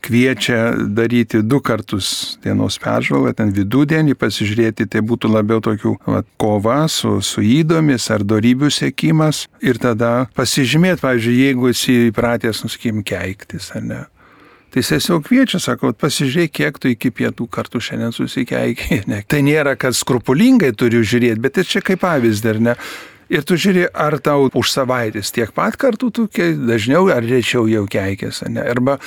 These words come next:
ką darai tada susikeikęs? Gal tada kokį nors, va, dėkingumą Dievui išsakyti. Ar ten, žinai, pamatei žmogų, sakai, „O vėl jis čia, žinai, blogai vairuoja.“ Tai palaimink tą vairuotoją. Ir tada tu gali po truputėlį tą negatyvą, nu,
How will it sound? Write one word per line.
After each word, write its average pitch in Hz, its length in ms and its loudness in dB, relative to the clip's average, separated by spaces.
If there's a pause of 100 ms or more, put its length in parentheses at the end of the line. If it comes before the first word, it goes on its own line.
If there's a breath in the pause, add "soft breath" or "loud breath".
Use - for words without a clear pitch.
(240 loud breath)
ką 143 240 0
darai 139 400 0
tada 104 240 -2
susikeikęs? 113 880 -6
Gal 135 380 0 (500 loud breath)
tada 120 360 2
kokį 123 340 -2
nors, 123 420 0
va, 120 80 0
dėkingumą 117 960 0
Dievui 104 340 0
išsakyti. 110 520 -2
Ar 110 100 -2
ten, 123 240 0
žinai, 131 260 -2
pamatei 123 500 2
žmogų, 127 360 2
sakai, 131 240 0
„O 143 160 4
vėl 131 320 2
jis 120 160 2
čia, 120 220 0
žinai, 117 180 2
blogai 123 320 0
vairuoja.“ 110 640 0
Tai 131 100 0
palaimink 160 640 0
tą 110 160 -2
vairuotoją. 107 720 -6
Ir 139 80 -2
tada 147 300 2
tu 151 180 -2
gali 135 240 2
po 147 160 0
truputėlį 139 640 -2
tą 135 160 0
negatyvą, 117 680 0
nu, 127 120 2